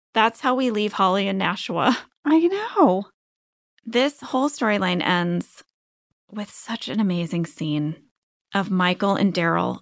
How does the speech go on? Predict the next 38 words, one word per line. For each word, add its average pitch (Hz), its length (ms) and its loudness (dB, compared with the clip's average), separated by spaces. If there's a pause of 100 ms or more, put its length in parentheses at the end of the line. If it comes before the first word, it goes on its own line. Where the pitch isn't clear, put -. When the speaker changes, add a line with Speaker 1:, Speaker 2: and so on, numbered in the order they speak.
Speaker 1:
in 180 160 -2
the 175 80 -4
car 160 600 -2
driving 180 340 -2
back 170 560 -2 (680)
Dave 247 260 6
was 262 180 -2
really 202 200 2
stressed 196 580 2
because, 202 260 -6
like 190 220 0
you 190 60 -4
said, 254 280 2
they 180 100 4
were 190 120 0
losing 220 380 2
light. 202 640 0
Speaker 2:
Yeah, 254 240 4
he 269 180 4
said 277 240 2
Randall, 202 680 4
our 196 180 -2
camera 208 340 0
operator, 175 420 2
was 170 180 -2
going, 175 280 4
"Come 330 140 6
on, 453 220 6
we 370 60 2
gotta 381 220 4
get 453 180 0
this 349 160 -2
now. 415 240 6
We 370 80 0
gotta 392 180 4
get 466 260 -2
it 277 60 2
now." 339 340 4